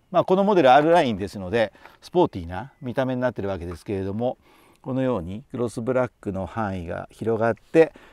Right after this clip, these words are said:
ちょっとこうボディ同色のパーツが入るような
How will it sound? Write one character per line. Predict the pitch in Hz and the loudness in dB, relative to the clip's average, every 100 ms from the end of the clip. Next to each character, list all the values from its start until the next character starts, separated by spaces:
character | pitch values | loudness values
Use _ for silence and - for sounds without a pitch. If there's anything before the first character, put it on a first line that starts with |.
| _ | _
ち | 220 | 2
ょ | |
っ | |
と | 180 | 4
こ | 131 | 4
う | 113 | 4
ボ | 120 | 4
デ | 127 156 | 4 4
ィ | |
同 | 143 143 | 4 2
色 | 143 147 | -2 -6
の | 143 185 _ _ | -6 -10 _ _
パ | - 127 | 0 0
ー | |
ツ | - | 2
が | 123 139 - | -4 -4 -6
入 | - 110 | 2 4
る | 107 | 4
よ | 92 | -2
う | |
な | 71 | -12